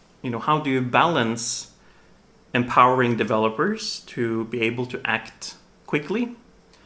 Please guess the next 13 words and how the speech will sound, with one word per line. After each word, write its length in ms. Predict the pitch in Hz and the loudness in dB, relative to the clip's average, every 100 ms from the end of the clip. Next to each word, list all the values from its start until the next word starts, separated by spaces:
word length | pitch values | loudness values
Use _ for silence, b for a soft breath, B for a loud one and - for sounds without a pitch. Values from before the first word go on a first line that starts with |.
| b b - | b b -8
but 120 | 139 | 0
then 160 | 135 | 2
at 120 | 135 131 | 2 -2
the 60 | |
same 280 | 127 156 175 | 0 2 0
time 680 | - 143 127 123 131 127 - - - | 0 2 4 2 0 -6 -16 -20 -8
protecting 720 | 127 - 180 - - 127 113 | -8 -2 -2 -2 -4 -2 -2
the 60 | |
production 520 | 110 117 113 113 - 117 | -2 -2 -2 -2 -6 -4
environment 680 | 110 110 107 104 107 107 - | 0 0 0 -2 -4 -8 -12
and 420 | 110 110 107 104 - - - | -8 -6 -6 -6 -10 -20 -12
customer 400 | 117 - 120 110 | -10 -8 -6 -4
data? 420 | 170 185 98 | -4 -4 -8